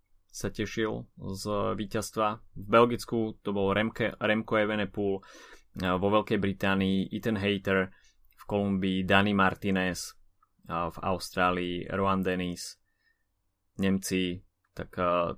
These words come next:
tam to bolo jednoznačné pre Leonarda Kemnu. A v Slovinsku to bol Jan Tratnik, a v Poľsku Maciej Bodnár a v Luxembursku Bob Jungels, ten tam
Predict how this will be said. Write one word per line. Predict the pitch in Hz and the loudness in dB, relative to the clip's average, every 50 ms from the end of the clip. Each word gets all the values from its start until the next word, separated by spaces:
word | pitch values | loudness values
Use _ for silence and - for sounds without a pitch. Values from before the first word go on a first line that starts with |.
| - _ | -6 _
tam | - 90 90 | -2 -2 -2
to | 90 - 95 87 | -2 -4 -4 0
bolo | 92 90 90 87 85 - - - | 0 2 2 0 -2 -4 -6 -6
jednoznačné | 101 98 101 98 92 98 92 87 - - 101 92 | -4 -2 -2 -2 -2 -2 -4 -4 -4 -8 -8 -8
pre | - 92 98 95 92 87 87 | -4 -2 0 0 0 0 0
Leonarda | 87 95 101 98 98 95 95 90 95 | 0 2 2 2 2 0 0 0 -2
Kemnu. | 95 - - 104 98 98 98 98 95 95 95 - - - - - - - _ _ _ _ - | -4 -2 -2 0 0 2 2 2 2 0 -2 -6 -14 -20 -20 -20 -20 -20 _ _ _ _ -6
A | 95 95 92 | -4 -4 -4
v | - - | -6 -4
Slovinsku | - 110 107 110 120 117 - - - | 0 2 2 2 2 0 -2 -6 -2
to | - 120 107 | -2 -2 0
bol | 104 101 98 98 | 2 0 2 2
Jan | 98 104 107 110 | 2 0 0 -2
Tratnik, | - 98 92 95 95 - 117 113 113 - - - _ _ _ _ _ _ _ _ _ _ _ _ _ _ _ _ _ | -2 0 0 0 0 0 -2 -2 -2 -4 -10 -20 _ _ _ _ _ _ _ _ _ _ _ _ _ _ _ _ _
a | _ 95 95 95 92 92 90 87 | _ -2 0 2 2 2 0 -2
v | - - _ | -6 -4 _
Poľsku | 110 98 95 95 - - 98 | 0 0 0 0 -2 -2 -2
Maciej | 95 92 - - 110 98 | -2 -2 -2 -2 -4 -2
Bodnár | 90 98 92 87 95 95 90 90 87 90 - - - - - - - _ _ _ _ _ - - | 0 -2 -2 0 0 0 0 0 0 -2 -8 -12 -20 -20 -20 -20 -20 _ _ _ _ _ -12 -8
a | - 85 87 87 85 85 85 87 85 - - - _ _ _ _ _ _ _ _ _ _ _ _ _ _ _ _ _ _ _ _ _ _ _ _ _ _ _ _ | -4 -2 0 0 0 0 0 -2 -2 -4 -6 -10 _ _ _ _ _ _ _ _ _ _ _ _ _ _ _ _ _ _ _ _ _ _ _ _ _ _ _ _
v | _ - - | _ -20 -6
Luxembursku | - 104 95 95 98 - - - 104 98 92 95 92 - - - - 95 90 87 90 - - - | -2 0 0 0 -2 -4 -2 -2 -2 0 0 -2 -2 -4 -8 -8 -6 -4 -4 -4 -4 -6 -10 -8
Bob | - 98 95 87 90 | -2 -2 0 0 0
Jungels, | 90 90 90 90 95 92 95 95 - - - - - - - | -2 -2 0 2 2 2 2 0 -4 -12 -16 -18 -14 -10 -8
ten | - 90 90 92 | -8 -8 -8 -8
tam | - 90 90 87 - - | -8 -8 -8 -8 -8 -8